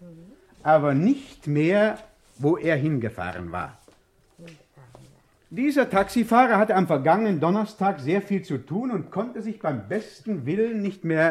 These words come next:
Speaker 2: erinnern. Komma,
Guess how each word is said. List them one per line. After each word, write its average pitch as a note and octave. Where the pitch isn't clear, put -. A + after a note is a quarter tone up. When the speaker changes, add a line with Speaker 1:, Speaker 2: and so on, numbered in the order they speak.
Speaker 2:
erinnern. A2+
Komma, F3+